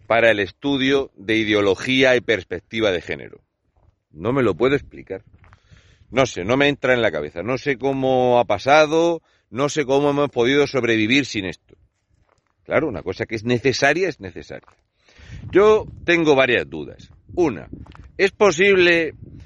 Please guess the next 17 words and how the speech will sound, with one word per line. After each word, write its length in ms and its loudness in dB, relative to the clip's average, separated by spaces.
que 100 -4
los 120 0
presupuestos 600 0
generales 400 4
del 140 2
Estado, 580 0
el 200 2
boletín 500 2
oficial 520 0
del 160 0
Estado 420 0
que 120 0
ha 40 0
salido 640 -2
esta 340 0
misma 300 0
mañana, 640 0